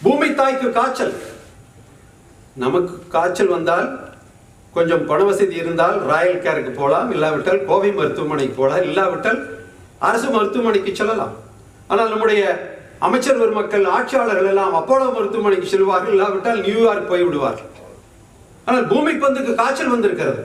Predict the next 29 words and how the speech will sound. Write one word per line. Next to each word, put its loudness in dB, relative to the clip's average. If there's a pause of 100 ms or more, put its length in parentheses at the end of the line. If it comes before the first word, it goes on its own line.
(140)
எந்த 2
மருத்துவரிடம் 0
அழைத்து -2
செல்வது 0 (120)
என்ற 2
ஒரு 2
பெரிய 0 (140)
கேள்வி. 0 (960)
நீங்கள் 0
சொல்லுங்க 0 (100)
பார்க்கலாம், -2 (560)
பூமி 2
தாய்க்கு 0
வந்திருக்கிற 2 (100)
காய்ச்சலை 2
குணப்படுத்தக்கூடிய 0 (120)
மருத்துவர் 0
யார்? 0 (840)
யார் 2
அந்த 0
மருத்துவர்? -2 (1200)
"வாடிய 2
வயிறை 0
கண்டபோதெல்லாம் 2 (100)
வாடினேன்" 0
என்றாரே, -2 (460)
தாவரங்கள் 0
தான் 0
அந்த -4